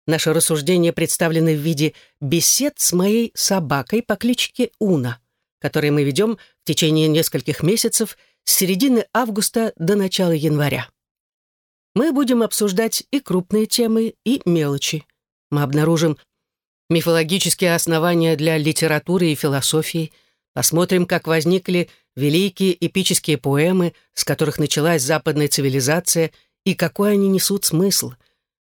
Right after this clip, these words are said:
Мы исследуем, как работает история,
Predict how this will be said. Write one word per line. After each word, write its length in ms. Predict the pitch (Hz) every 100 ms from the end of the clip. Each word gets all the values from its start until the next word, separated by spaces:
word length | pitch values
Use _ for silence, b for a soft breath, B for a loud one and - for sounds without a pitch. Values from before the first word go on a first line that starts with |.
| _ -
Мы 220 | 196 214
исследуем, 600 | - 190 233 208 214 214
как 300 | - 190 -
работает 540 | 175 170 190 165 - -
история, 680 | 143 - 208 226 220 208